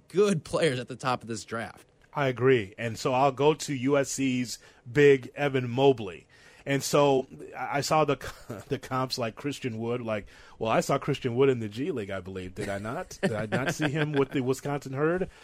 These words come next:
Speaker 2: Uh, and may, was able to have a nice N B A living from that. And then there's Chris Bosh. So, uh, so of course, Tyler, of course you love a versatile two-way big, right? And so the elite defender now, here's what I wanna know. What can he do offensively?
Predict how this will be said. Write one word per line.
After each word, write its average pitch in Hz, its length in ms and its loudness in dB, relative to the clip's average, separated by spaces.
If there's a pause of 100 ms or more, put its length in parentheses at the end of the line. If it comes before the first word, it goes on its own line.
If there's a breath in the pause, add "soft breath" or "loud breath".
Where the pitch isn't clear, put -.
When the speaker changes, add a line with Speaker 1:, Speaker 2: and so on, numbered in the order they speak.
(180 loud breath)
Speaker 2:
Uh, 113 300 2
and 117 140 -4
may, 135 300 2
was 120 180 -6
able 143 220 4
to 131 220 0
have 127 180 0
a 120 40 -6
nice 131 220 -2
N 135 120 -2
B 131 160 0
A 127 40 -4
living 139 300 -2
from 104 220 -6
that. 98 180 -6
And 110 140 -8
then 120 100 -6
there's 117 160 -6
Chris - 300 -8
Bosh. 113 500 -2 (240 loud breath)
So, 160 420 4
uh, 139 140 -8
so 151 300 0 (340 loud breath)
of 160 180 -4
course, - 680 4 (440)
Tyler, 160 360 2
of 147 160 0
course 202 500 2
you 143 180 0
love 151 340 4
a 139 80 2
versatile 135 440 2
two-way 131 400 2
big, 127 380 6
right? 127 340 0
And 123 220 -6
so 139 420 4 (340 loud breath)
the 127 240 2
elite 139 300 0
defender 180 520 0
now, 131 460 -2 (260 soft breath)
here's 180 260 2
what 165 120 6
I 156 40 6
wanna 151 220 4
know. 135 180 2
What 120 320 2
can 196 220 2
he 175 160 -4
do 151 260 2
offensively? 135 640 -2